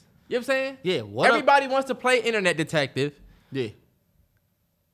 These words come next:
Speaker 1: And cr-, and, and the, the bad thing about it is that it became crazy. It was celebrities that was getting caught up in blaming the chick.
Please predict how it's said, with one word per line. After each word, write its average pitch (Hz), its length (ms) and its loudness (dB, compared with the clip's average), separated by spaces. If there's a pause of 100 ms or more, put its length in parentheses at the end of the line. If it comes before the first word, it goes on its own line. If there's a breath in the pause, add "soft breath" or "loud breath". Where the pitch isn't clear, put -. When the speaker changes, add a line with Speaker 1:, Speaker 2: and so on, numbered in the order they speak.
Speaker 1:
And 196 160 4
cr-, 226 120 -2
and, 175 240 -2
and 170 320 -2
the, 135 100 -2
the 117 180 -6
bad 185 240 0
thing 190 100 -8
about 139 220 -2
it - 20 -4
is 131 60 -4
that 135 100 -4
it 131 60 -8
became 143 340 -6
crazy. 139 720 -8 (120)
It 208 100 0
was 208 120 -4
celebrities 147 760 -2 (960)
that 143 120 0
was 131 120 -4
getting 131 200 -2
caught 127 280 0
up 113 120 -4
in 113 300 -8
blaming 110 400 -6
the 98 80 -12
chick. - 300 -16